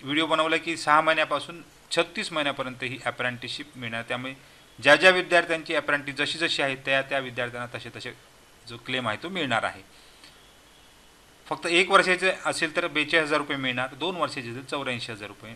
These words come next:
मिळणार, अशा पद्धतीने मिळणार. आता बीटीआर ऑफिस कुठं आहे असं विचारतात साहेब. तर या ठिकाणी बीटीआरआय ऑफिस जर शोधण्यासाठी तुम्ही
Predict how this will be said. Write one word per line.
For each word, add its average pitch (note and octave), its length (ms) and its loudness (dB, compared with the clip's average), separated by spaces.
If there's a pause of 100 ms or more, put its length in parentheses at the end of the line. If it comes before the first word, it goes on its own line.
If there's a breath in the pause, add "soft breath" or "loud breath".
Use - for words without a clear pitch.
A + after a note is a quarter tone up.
मिळणार, A2 300 -12 (880)
अशा - 220 4
पद्धतीने D3 400 -4
मिळणार. A#2+ 240 -4
आता C#3+ 200 -2
बीटीआर D3 500 2
ऑफिस F3+ 360 -2
कुठं D3 380 -6 (100)
आहे A#2+ 240 -6
असं B2 220 -12
विचारतात A#2+ 400 -6
साहेब. A2+ 300 -12
तर A#2 80 -12
या C3 120 0
ठिकाणी D3 300 -6
बीटीआरआय D#3 480 2
ऑफिस F3 260 0
जर E3 160 -2
शोधण्यासाठी D3+ 480 -2
तुम्ही D3 200 -12